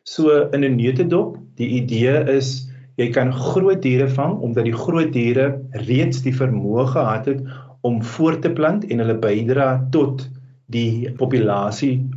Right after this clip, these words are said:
of die spesies te kan maak. In die algemeen wil ek net ook daarop let dat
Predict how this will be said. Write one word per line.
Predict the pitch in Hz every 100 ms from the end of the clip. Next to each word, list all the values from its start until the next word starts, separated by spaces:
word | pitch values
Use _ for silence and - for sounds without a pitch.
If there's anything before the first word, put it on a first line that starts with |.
| -
of | 113 -
die | 104
spesies | - 143 135 139 139
te | - 131
kan | 127 120
maak. | 104 120 170 - - - - _
In | -
die | 165 170
algemeen | 165 202 240 214 196 180
wil | 151
ek | 143
net | 123 127 175 131
ook | 156 156 151 135 -
daarop | 107 110 123 131
let | 110 104 117 117 -
dat | 123 117 117